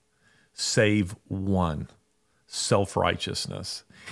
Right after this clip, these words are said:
And it is because a self-righteous man or woman will never ask for forgiveness because they do not think they need it, and they will never grant it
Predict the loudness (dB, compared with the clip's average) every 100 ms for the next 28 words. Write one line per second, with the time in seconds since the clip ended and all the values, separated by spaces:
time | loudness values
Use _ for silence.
0 | 0 4 4 4 2 4 2 2 2 2
1 | 2 2 2 2 -2 0 4 4 4 2
2 | 2 4 4 4 4 0 -2 -10 _ _
3 | -2 4 6 6 4 4 2 2 4 6
4 | 6 2 -2 -2 -2 0 2 2 2 0
5 | -2 2 2 4 4 6 6 6 6 2
6 | 0 2 2 4 6 6 6 4 0 2
7 | 4 4 4 6 6 6 4 2 2 4
8 | 2 2 0